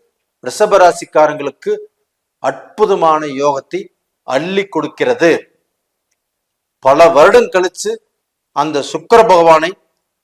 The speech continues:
அந்த குரு பகவான் கண்ணியில் இருக்கக்கூடிய சுக்கிர பகவானை பார்க்கறாங்க. இப்படி பார்க்கறதுனால இந்த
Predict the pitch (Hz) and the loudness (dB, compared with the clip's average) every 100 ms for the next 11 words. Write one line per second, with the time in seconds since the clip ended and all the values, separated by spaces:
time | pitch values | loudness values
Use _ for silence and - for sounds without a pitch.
0 | - 151 170 147 131 175 226 196 156 165 | -6 -4 -2 -2 -2 -2 0 0 2 2
1 | 196 - _ _ _ - 185 226 247 254 | 0 -6 _ _ _ 0 2 2 2 2
2 | 220 214 185 - 175 170 180 170 240 190 | 2 0 -6 -4 -4 -4 -6 0 2 4
3 | 170 165 196 - _ _ - 131 139 131 | 4 2 0 -8 _ _ -4 -2 -2 -2
4 | 117 135 110 _ _ _ _ _ _ _ | -4 -8 -10 _ _ _ _ _ _ _
5 | _ _ _ _ 117 - 151 123 - 139 | _ _ _ _ -20 -18 -14 -12 0 0
6 | 170 190 151 143 131 123 123 _ _ _ | 2 -2 -2 -2 -2 -2 -6 _ _ _
7 | _ _ _ _ _ _ _ _ 120 | _ _ _ _ _ _ _ _ -10